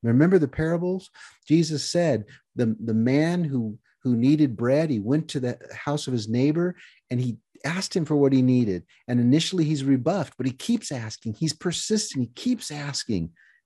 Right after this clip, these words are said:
And the man finally gives him what he needs. "Ask and it'll be given. Seek and you'll find. Knock and the door will be open."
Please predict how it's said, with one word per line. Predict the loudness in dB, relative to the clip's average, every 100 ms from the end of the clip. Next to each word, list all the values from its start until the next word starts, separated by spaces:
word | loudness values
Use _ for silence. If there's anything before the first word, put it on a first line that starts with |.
| -4
And | 2
the | 4
man | 6 4 2
finally | 0 -2 -2
gives | -4 -2 -4 -6
him | -10 -10 _ _ _ -10
what | -6 -6 -8
he | _ -8
needs. | -6 -6 -10 -14 -10 -10 -10 _ _ _ _ _ -4
"Ask | -2 0 -2 -8 -14 _ -6
and | -4
it'll | -4
be | -6
given. | -4 -4 -4 -8 -12
Seek | -8 -6 0 0 0 -2
and | -4
you'll | -2 -4
find. | -6 -6 -6 -6 -4
Knock | -2 -2 -6 -8
and | -8 -6
the |
door | -2 -2 -2
will | -4
be | -6 -6
open." | -6 -6 -10